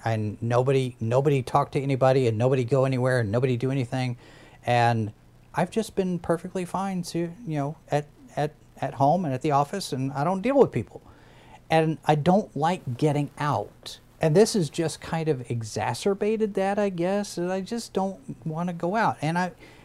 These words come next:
and I find myself less interested in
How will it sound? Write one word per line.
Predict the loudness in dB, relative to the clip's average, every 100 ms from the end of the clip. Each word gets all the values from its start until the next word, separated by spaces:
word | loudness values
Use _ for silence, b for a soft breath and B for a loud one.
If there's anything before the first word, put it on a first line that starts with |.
| B 0
and | 2
I | 2
find | 0 -4 -4 -4
myself | -4 -4 -2 -2 -2 -2
less | -2 0 -2 -4 -8 -4
interested | -4 -4 -6 -8 -8 -6 -6 -6 -10 -14 -16 -20 -20 b b b b b -10
in | -4 0 0 0 -2 -2